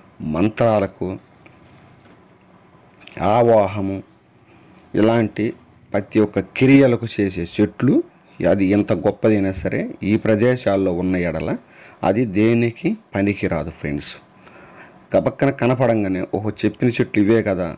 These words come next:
ఓహో," అని దీన్ని ఏమిటి పూజ చేసుకొని తెచ్చుకొని, తెచ్చుకొని వాడుకుంటే సరిపోద్ది అంటారు. అలా తెచ్చుకొని వాడినవి హండ్రెడ్ పర్సెంట్ మాత్రం ఫలితాన్ని ఇవ్వ-, ఇవ్వ-, ఇవ్వదు.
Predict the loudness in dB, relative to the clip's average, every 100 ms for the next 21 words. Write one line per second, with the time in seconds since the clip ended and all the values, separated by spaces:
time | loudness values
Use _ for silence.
0 | -16 -12 -4 0 2 2 2 4 2 2
1 | 0 -4 0 2 2 2 0 -4 0 -2
2 | -2 0 2 0 -2 -2 -2 -2 -2 2
3 | 4 4 2 -6 -4 -6 -2 -4 -4 -8
4 | -10 -14 -18 _ -20 -20 -10 -2 0 2
5 | 0 -2 0 0 2 2 2 2 0 -2
6 | -6 -8 -14 _ _ _ _ _ _ _
7 | -6 0 0 2 -2 0 -4 -4 -4 -4
8 | -8 -8 -2 0 0 0 0 -2 -2 0
9 | 2 2 -2 -4 -2 -2 -4